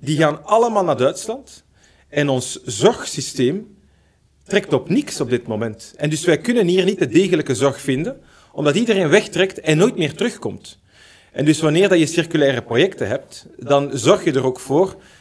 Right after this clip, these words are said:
dat de, de vele problemen die gepaard gaan bij mensen die migreren omdat ze op zoek zijn naar betere leefomstandigheden en, en asiel aanvragen, dat je die voor een stuk ook wel kunt zien te vermijden. En dus daar moet je, daar moet je echt werk van maken.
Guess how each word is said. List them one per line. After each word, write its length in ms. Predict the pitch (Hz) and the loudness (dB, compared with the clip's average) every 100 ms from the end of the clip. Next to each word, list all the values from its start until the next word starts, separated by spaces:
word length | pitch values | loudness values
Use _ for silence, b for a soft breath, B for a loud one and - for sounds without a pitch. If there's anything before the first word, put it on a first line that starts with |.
| B | B
dat 260 | 117 139 147 | -2 0 0
de, 260 | 139 - 123 | -2 -4 -6
de 140 | 127 | 0
vele 420 | 143 247 202 - - - | 2 4 2 0 -12 -6
problemen 600 | - 127 151 139 104 101 131 - | -4 0 0 0 -2 -10 -18 -14
die 180 | 123 120 | -8 -4
gepaard 440 | 127 180 196 - | 0 0 0 -2
gaan 180 | 156 127 | -6 0
bij 320 | 135 147 120 B B B | 2 0 -2 B B B
mensen 380 | 110 147 190 165 | 0 0 2 -2
die 120 | 147 | -2
migreren 500 | 143 123 139 131 131 | -2 -2 0 0 0
omdat 360 | 139 135 - - | 0 4 2 2
ze 80 | 151 | -4
op 140 | 135 | -4
zoek 160 | - - | -10 -2
zijn 140 | 156 | -2
naar 160 | 131 110 | 0 -4
betere 300 | 135 127 131 | -6 -4 -4
leefomstandigheden 880 | 131 120 117 131 120 117 110 113 - | -4 -4 -8 -6 -6 -4 -6 -6 -8
en, 240 | 127 113 | -8 -8
en 180 | 120 117 | -8 -6
asiel 300 | 110 131 139 | -4 0 2
aanvragen, 480 | 139 165 180 185 185 b b - | 2 0 -4 -4 -12 b b -2
dat 140 | 147 | 0
je 60 | 131 | 0
die 160 | 202 | -2
voor 120 | 180 | -2
een 80 | 156 | -4
stuk 200 | - 175 | -2 -2
ook 120 | 160 | 0
wel 120 | 156 131 | 0 -2
kunt 220 | 131 120 | -4 -4
zien 180 | 135 123 | -6 -6
te 120 | 107 | -8
vermijden. 480 | 95 127 170 104 - b b b b | -8 -8 -8 -12 -20 b b b b
En 100 | - | -2
dus 140 | 160 131 | 0 4
daar 240 | 185 185 | 4 2
moet 180 | 165 160 | -2 -2
je, 140 | 147 | -2
daar 180 | 139 165 | 2 2
moet 160 | 160 156 | 0 -4
je 80 | |
echt 240 | 127 123 - | -6 -6 -2
werk 220 | 165 - | -2 -2
van 160 | 131 117 | -6 -6
maken. 320 | 101 - | -8 -10